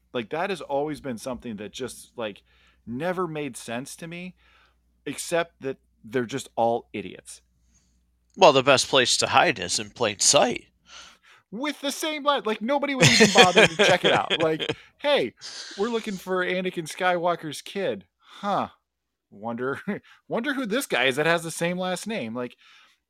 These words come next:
Speaker 1: eh, you know, and one of the things I always find funny about Star Wars is, you know, it was, it was conceptualized in the seventies. So, so much of what they do, like, their technology is futuristic, but still rooted in what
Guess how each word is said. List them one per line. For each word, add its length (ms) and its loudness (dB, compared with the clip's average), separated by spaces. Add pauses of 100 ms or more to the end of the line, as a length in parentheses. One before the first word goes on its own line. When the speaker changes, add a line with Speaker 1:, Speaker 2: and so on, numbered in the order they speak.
(160)
Speaker 1:
eh, 160 -14
you 100 -8
know, 140 -2
and 360 -8
one 140 -4
of 80 -4
the 20 -20
things 200 -8
I 80 0
always 160 -4
find 260 -6
funny 180 -4
about 220 -8
Star 240 -4
Wars 220 -10
is, 100 -18
you 60 -10
know, 140 -6
it 40 -8
was, 160 -14 (100)
it 120 -12
was 160 -16 (260)
conceptualized 800 -8
in 80 -12
the 80 -14
seventies. 540 -8
So, 160 -12
so 260 -8
much 260 -8
of 120 -10
what 160 -8
they 140 -10
do, 500 -10
like, 200 -10 (120)
their 180 -10
technology 800 -10
is 140 -12
futuristic, 760 -12
but 120 -12
still 400 -8
rooted 420 -6
in 220 -10
what 240 -6